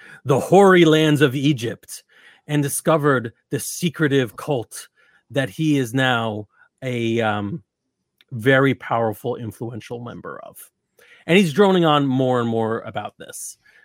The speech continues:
Um, what, uh, and you've, so the, the, the cultists have kind of spread out. The three that were behind you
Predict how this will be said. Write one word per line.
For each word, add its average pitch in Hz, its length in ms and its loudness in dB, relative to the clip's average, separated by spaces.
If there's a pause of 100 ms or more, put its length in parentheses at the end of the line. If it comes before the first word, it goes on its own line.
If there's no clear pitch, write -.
(260)
Um, 123 640 0
what, 131 460 -2 (100)
uh, 165 140 2
and 180 220 0
you've, 202 420 -4 (580)
so 196 300 -2
the, 175 240 4
the, 160 240 2
the 147 160 -2
cultists 214 500 0
have 165 120 -2
kind 175 200 0
of 151 80 -4
spread 160 320 0
out. 151 220 2
The 139 100 -2
three 156 240 0
that 151 100 2
were 139 100 -2
behind 139 420 -2
you 190 180 -2